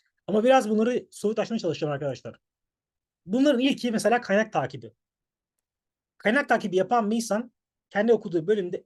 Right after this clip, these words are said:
işsiz kalmaz. İyi bir iş bu, iyi iş bulur. Ne demek bu? Yani kendi okuduğunuz bölümle ilgili güncel neler oluyor?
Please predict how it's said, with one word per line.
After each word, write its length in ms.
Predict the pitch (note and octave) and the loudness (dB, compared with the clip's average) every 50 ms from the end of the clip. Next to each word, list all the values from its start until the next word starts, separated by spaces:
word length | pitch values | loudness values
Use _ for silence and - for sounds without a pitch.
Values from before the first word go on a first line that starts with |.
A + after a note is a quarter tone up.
| _ _ | _ _
işsiz 340 | G#3+ G3 - - A3 A3 - | -14 -14 -12 -12 -14 -16 -8
kalmaz. 540 | - D#3+ D3+ D3+ D3+ C3 - - - - _ _ _ _ _ _ _ _ _ _ _ _ _ _ _ _ _ _ _ _ _ _ _ _ _ _ _ _ _ _ - | -4 -4 -4 -2 -4 -6 -8 -10 -14 -16 _ _ _ _ _ _ _ _ _ _ _ _ _ _ _ _ _ _ _ _ _ _ _ _ _ _ _ _ _ _ -4
İyi 180 | G3 A3+ A#3 | -2 0 2
bir 60 | A3+ | 2
iş 260 | G3 D#3 - - - - | 2 0 -2 -6 -10 -14
bu, 100 | D#3 - | -12 -6
iyi 160 | - A3 A#3 A3 | 0 0 2 2
iş 140 | - - | 0 -2
bulur. 160 | - A#2+ - - - _ _ _ _ _ _ _ _ _ _ - - - | -6 -8 -10 -10 -12 _ _ _ _ _ _ _ _ _ _ -20 -16 -6
Ne 200 | F3+ F#3+ A#3+ C4 | 0 2 4 6
demek 260 | C4+ G#3+ E3 - - | 6 4 4 2 0
bu? 200 | B2 A2+ - - _ _ _ _ _ _ _ _ _ | -6 -8 -8 -10 _ _ _ _ _ _ _ _ _
Yani 260 | F#3 F#3+ G3+ G#3 G3+ | 0 2 2 0 -2
kendi 240 | - F#3 G3+ A#3 C4+ | -2 -2 -2 0 0
okuduğunuz 380 | C4+ C4 B3 G#3+ B3 B3 G#3+ F#3 | -2 -2 -2 -4 -4 -4 -2 -2
bölümle 300 | G3+ G#3+ A#3+ A#3 G#3 E3 | -2 0 0 0 -2 -2
ilgili 340 | C#3 C#3 C#3+ F#3+ A3+ A#3 _ _ _ _ _ _ _ _ _ _ _ _ _ _ _ _ _ _ | -2 -4 -6 -8 -8 -12 _ _ _ _ _ _ _ _ _ _ _ _ _ _ _ _ _ _
güncel 360 | - D3+ F#3 G3+ G3+ C4 B3+ A#3+ | -4 -2 -2 2 4 4 4 4
neler 200 | G#3 G3+ A3 G#3+ | 4 4 4 2
oluyor? 340 | G3+ E3 C3 A#2+ G#2 G#2 | 2 0 -2 -4 -8 -10